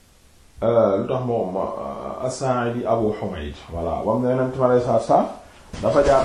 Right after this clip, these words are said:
toolu ndaw sax, ne saxaaba yi, aywa,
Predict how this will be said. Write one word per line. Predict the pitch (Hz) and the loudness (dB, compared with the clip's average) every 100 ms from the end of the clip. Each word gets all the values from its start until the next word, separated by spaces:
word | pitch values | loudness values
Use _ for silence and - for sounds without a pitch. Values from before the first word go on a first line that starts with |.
| - | 4
toolu | 165 185 190 180 | 4 6 4 4
ndaw | 160 143 | 4 4
sax, | 147 - - - - - - - - - - - - - - 117 | 2 2 -2 -14 -18 -20 -12 -10 -6 -6 -8 -12 -12 -10 -2 4
ne | 139 | 4
saxaaba | 180 175 165 165 151 | 6 6 4 6 4
yi, | 151 180 - - - | 4 2 -4 -18 0
aywa, | 139 135 110 | 6 8 6